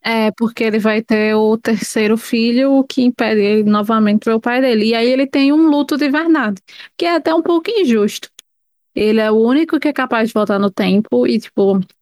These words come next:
enquanto tá todo mundo sofrendo a perda do pai dele, ele ainda tá aproveitando, né?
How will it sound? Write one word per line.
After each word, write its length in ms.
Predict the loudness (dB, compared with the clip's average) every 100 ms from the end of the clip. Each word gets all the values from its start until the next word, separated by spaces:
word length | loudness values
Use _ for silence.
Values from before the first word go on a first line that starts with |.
| _ _ _ -6
enquanto 380 | -2 -2 -2
tá 140 | -2 -2
todo 260 | 0 0
mundo 200 | 2 0
sofrendo 500 | 0 -4 -2 -2 -2
a 40 | -4
perda 300 | -4 0 0
do 80 | -2
pai 220 | -2 -4
dele, 280 | 0 0 0 0
ele 420 | 2 0 0 0
ainda 300 | 0 0 -2
tá 160 | -2 -4
aproveitando, 920 | -2 0 2 0 -2 -2 0 2 2
né? 260 | 2 0